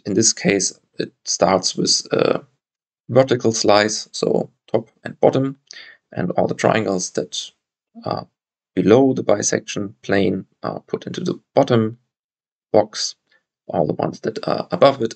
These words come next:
are put into the above box. And the ones that are cutting the, uh, plane are being put into a separate box, the box where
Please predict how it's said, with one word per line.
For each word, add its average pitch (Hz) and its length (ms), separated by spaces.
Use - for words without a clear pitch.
are - 200
put - 160
into - 220
the - 140
above 180 320
box. - 500
And 110 120
the 104 60
ones 147 340
that - 220
are - 320
cutting 127 480
the, 95 460
uh, - 280
plane 113 360
are 113 100
being 120 220
put - 360
into - 320
a 113 60
separate - 400
box, - 380
the - 60
box - 380
where 92 260